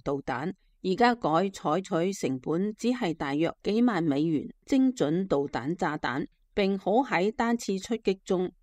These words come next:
打擊多個臨時目標，大幅壓低整體作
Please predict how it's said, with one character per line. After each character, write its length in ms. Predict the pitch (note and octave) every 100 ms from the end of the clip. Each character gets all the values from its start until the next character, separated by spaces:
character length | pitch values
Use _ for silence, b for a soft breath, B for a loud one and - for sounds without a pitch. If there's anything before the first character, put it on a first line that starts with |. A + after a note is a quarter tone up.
| -
打 220 | C#3 F3+
擊 180 | A3 G#3+ _
多 200 | G#3 G3
個 140 | F#3 C#3+
臨 180 | C#3+ A2+ -
時 160 | - B2+
目 180 | B2 B2+
標， 260 | F#3+ F#3 - _ _ -
大 200 | D#3+ D#3+
幅 260 | A3 G#3+
壓 160 | G3+ E3+
低 400 | - G3 G3 -
整 240 | D#3+ F3+
體 320 | A3 E3 D3 G#3
作 160 | E3